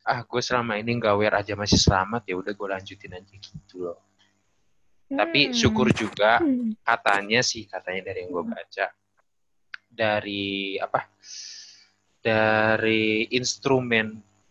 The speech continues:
Speaker 1: penjaga P S B B-nya juga lebih ketat sih katanya ya. Gue nggak tahu sih wujudnya seperti apa, tapi katanya akan lebih ketat ke depannya di P S B B kali ini. Cuman kan nggak tahu sih, gue belum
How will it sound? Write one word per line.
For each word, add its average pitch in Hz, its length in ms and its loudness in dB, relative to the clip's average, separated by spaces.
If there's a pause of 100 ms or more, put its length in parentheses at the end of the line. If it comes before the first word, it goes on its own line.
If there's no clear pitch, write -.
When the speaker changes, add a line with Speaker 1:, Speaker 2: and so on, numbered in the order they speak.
(300)
Speaker 1:
penjaga 104 560 0
P 98 180 2
S - 140 2
B 101 180 2
B-nya 127 800 -2
juga 98 340 -2
lebih 95 540 -8
ketat - 480 -6
sih 92 100 -18
katanya 95 560 -2
ya. 87 200 -4 (200)
Gue 117 160 0
nggak 113 220 0
tahu 101 100 -2
sih 104 140 -10
wujudnya 98 400 -12
seperti - 320 -18
apa, 98 160 -8
tapi 107 100 -10
katanya 101 380 -6 (880)
akan 117 320 0
lebih 117 260 8
ketat - 380 0
ke - 100 -12
depannya 80 460 -8 (420)
di 95 140 -6
P 92 80 -4
S 95 160 8
B - 80 -4
B 90 100 -6
kali 87 300 -10
ini. - 80 -20
Cuman 98 240 -12
kan 101 160 -18 (240)
nggak 104 120 2
tahu 120 140 6
sih, 120 160 -2
gue 104 140 2
belum 95 240 0